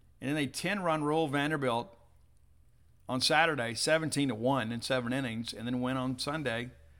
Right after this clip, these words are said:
uh, ten five. And again, we think it only happens to us. I mean, I, I, that's probably an article I can write next week since we don't have a midweek. How many teams in this league have been ten-run ruled this, this year in S E C competition?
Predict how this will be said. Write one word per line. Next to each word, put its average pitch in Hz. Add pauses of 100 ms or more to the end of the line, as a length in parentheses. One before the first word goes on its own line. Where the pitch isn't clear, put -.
(340)
uh, -
ten 151
five. 160 (880)
And 131
again, 180
we 160
think 175
it 156
only 156
happens 147
to 135
us. 156
I -
mean, 139
I, 139 (340)
I, -
that's 185
probably 214
an 151
article 156
I 143
can 131
write 139
next 156
week 160
since 143
we 135
don't 143
have 139
a 135
midweek. 143 (300)
How 214
many 233
teams 165
in 139
this 135
league 139
have 120
been 135
ten-run 135
ruled 127
this, 117 (160)
this 127
year 120
in 127
S 131
E 117
C 113
competition? 113